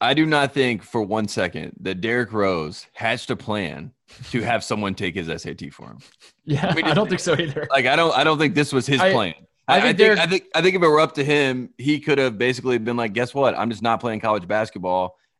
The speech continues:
Speaker 1: and then I'm gonna try to go get drafted in the N B A." Um,
Speaker 2: Yeah.
Speaker 1: a-, and that probably would have been his choice.
Speaker 2: That's
Speaker 1: And that's,
Speaker 2: true.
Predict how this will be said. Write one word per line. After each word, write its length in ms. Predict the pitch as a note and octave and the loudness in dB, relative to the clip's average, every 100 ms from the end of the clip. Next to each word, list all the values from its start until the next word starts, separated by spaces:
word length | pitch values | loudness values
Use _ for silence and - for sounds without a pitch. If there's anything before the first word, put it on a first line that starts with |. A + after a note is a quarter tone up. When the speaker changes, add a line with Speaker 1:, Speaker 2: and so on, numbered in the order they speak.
| _ | _
Speaker 1:
and 340 | G2 G#2+ G#2 | -4 -4 -4
then 100 | G2 | -2
I'm 100 | A2+ | -2
gonna 140 | A2+ A2 | -2 -4
try 160 | A#2 | -4
to 60 | G#2+ | -4
go 100 | G#2 | -4
get 160 | G2 F2+ | -6 -6
drafted 340 | G2+ F#2+ F#2+ | -4 -4 -6
in 40 | F2+ | -8
the 80 | |
N 100 | F2+ | -8
B 160 | E2+ F2 | -6 -6
A." 180 | D#2+ D#2+ _ _ _ - | -8 -10 _ _ _ -18
Um, 200 | F2 G2+ | -6 0
Speaker 2:
Yeah. 220 | D#3+ G2+ A#2+ A2 - | 2 0 -8 -12 -6
Speaker 1:
a-, 40 | |
and 140 | B2 B2 | -2 0
that 180 | C#3+ - | -2 0
probably 300 | D3 C3+ C3 | 0 2 2
would 160 | B2 | 0
have 100 | A#2+ | -2
been 160 | G2+ A2+ | -2 -6
his 300 | G#2 A#2 G#2+ | -2 -2 -2
choice. 560 | - B2 G#2 - - _ | -8 -6 -6 -10 -20 _
Speaker 2:
That's 180 | - F3+ | -2 0
Speaker 1:
And 80 | B2+ | 0
that's, 220 | C#3 G#2+ | -2 -4
Speaker 2:
true. 80 | - | -12